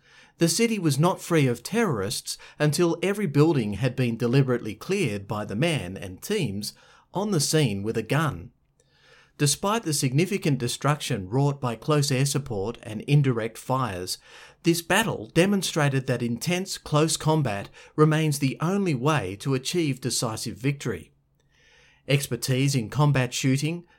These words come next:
battlefield fitness, and small team tactics, techniques, and procedures, or T T Ps, were the driving factors for the armed forces of the Philippines' eventual success. Furthermore,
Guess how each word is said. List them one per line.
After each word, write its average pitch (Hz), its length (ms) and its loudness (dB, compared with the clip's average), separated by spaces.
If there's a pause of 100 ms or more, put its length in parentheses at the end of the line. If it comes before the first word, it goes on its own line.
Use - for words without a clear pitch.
(120)
battlefield 139 580 4
fitness, 151 500 -2
and 113 220 -6
small 156 320 2
team 123 380 0
tactics, 143 640 -2
techniques, 135 560 -2
and 101 120 -8
procedures, 127 720 -4
or 92 100 -8
T 135 200 -2
T 107 200 -6
Ps, 123 480 -2 (400)
were 160 120 8
the 147 80 4
driving 175 480 2
factors 107 500 -4
for 135 140 -4
the 131 160 2
armed 151 280 0
forces 143 460 0
of 107 100 -8
the 107 120 -6
Philippines' 113 800 -4
eventual 120 520 -2
success. - 720 -4 (600)
Furthermore, 135 720 2